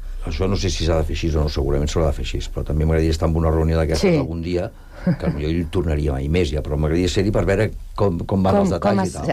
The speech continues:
Speaker 2: exacte.
Speaker 1: I després una altra cosa, <clears throat> i acabo. Jo quan era petit, jo vi-, jo vinc de Gràcia, no? I Gràcia era, és un barri que tots ja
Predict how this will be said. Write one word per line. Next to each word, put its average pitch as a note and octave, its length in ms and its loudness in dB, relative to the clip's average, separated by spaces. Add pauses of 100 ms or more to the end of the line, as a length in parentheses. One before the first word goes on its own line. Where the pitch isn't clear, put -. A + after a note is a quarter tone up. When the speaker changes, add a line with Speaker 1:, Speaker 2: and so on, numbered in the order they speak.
Speaker 2:
exacte. D#3+ 340 0
Speaker 1:
I D3 80 4
després - 160 -6
una F#3 160 -10
altra D#3+ 160 0
cosa, F2+ 300 -2 (100)
<clears throat> - 960 -6
i A2 80 2
acabo. F2 380 -2 (500)
Jo C#3+ 160 2
quan G#3 160 0
era B2+ 80 -2
petit, B2 240 -4
jo D3+ 80 -2
vi-, E3+ 160 -6
jo C3 80 -2
vinc D3+ 160 -4
de F#2+ 160 -4
Gràcia, E2 400 -14
no? - 160 -10
I D2+ 80 -10
Gràcia D#2 320 -8
era, - 240 -6
és - 80 -16
un D#2 160 -10
barri A2 240 0
que - 160 -4
tots D2+ 160 -8
ja F2 140 -8